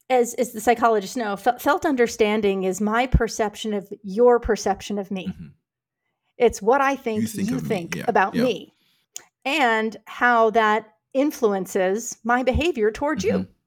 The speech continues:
Speaker 2: Completely
Speaker 1: And
Speaker 2: unconfirmed, right? Just, just what I think you think
Speaker 1: Oh,
Speaker 2: about
Speaker 1: no.
Speaker 2: me, and I'm gonna respond to that, uh,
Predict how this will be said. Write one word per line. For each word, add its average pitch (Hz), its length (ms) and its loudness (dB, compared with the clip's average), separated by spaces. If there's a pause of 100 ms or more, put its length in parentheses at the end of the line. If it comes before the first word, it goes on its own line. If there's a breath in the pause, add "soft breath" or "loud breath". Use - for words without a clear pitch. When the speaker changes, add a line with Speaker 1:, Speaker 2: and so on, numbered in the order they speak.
(1040 soft breath)
Speaker 2:
Completely 147 440 0
Speaker 1:
And 254 220 4
Speaker 2:
unconfirmed, 208 500 -2
right? 71 240 -8
Just, - 360 -6
just 95 140 -10
what 98 240 -2
I 127 160 0
think 117 300 -2
you 104 160 0
think 240 260 0
Speaker 1:
Oh, 554 40 0
Speaker 2:
about 698 240 6
Speaker 1:
no. 180 40 -2
Speaker 2:
me, 90 140 -2
and - 100 -4
I'm 95 120 -2
gonna 92 160 -2
respond 85 540 -6
to 90 80 -8
that, 76 360 -8
uh, 92 80 -10